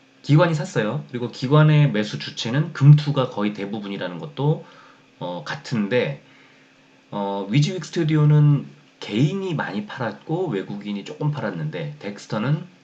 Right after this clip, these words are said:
개인은 조금 팔았고 외국인이 거의 십만 주 가까이를 매도했다는 그 차이가 좀 있습니다. 그래서, 어, 오늘 많이 빠졌지만 덱스터의 흐름은 조금 더 안 좋게 갈 가능성이 있다. 그래서 수급만 놓고 봤을 때는,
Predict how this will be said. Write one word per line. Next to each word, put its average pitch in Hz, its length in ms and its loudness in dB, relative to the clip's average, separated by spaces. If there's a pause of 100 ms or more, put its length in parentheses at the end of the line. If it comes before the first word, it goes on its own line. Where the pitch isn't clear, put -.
(120)
개인은 160 420 -2
조금 151 220 -6
팔았고 98 520 -6
외국인이 110 720 -4 (220)
거의 98 200 -6
십만 202 380 0
주 160 100 -6
가까이를 85 720 -6 (460)
매도했다는 90 640 -10
그 92 180 -12
차이가 - 320 -4
좀 85 160 -12
있습니다. 78 320 -16
그래서, 101 320 -12 (720)
어, 92 420 -12 (380)
오늘 117 180 -2
많이 120 380 0
빠졌지만 160 840 -2
덱스터의 120 580 -4
흐름은 120 480 -6
조금 147 320 -2
더 85 340 -6 (320)
안 107 200 -8
좋게 107 380 -10
갈 85 200 -14
가능성이 80 420 -12
있다. 78 140 -14
그래서 78 160 -16
수급만 185 480 -2
놓고 147 220 0
봤을 104 260 -4
때는, 107 400 -6